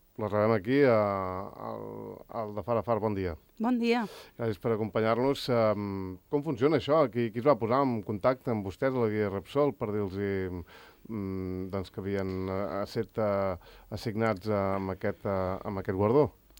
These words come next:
Speaker 2: Pues la veritat és que va ser molt curiós perquè, eh, varen arribar diverses cridades, no? I, i jo estava a,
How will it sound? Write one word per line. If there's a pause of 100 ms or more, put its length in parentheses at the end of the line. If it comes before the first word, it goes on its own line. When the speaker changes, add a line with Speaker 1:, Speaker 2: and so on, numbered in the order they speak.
(720)
Speaker 2:
Pues
la
veritat
és
que
va
ser
molt
curiós
perquè,
eh, (400)
varen
arribar
diverses
cridades,
no?
I, (180)
i
jo
estava
a,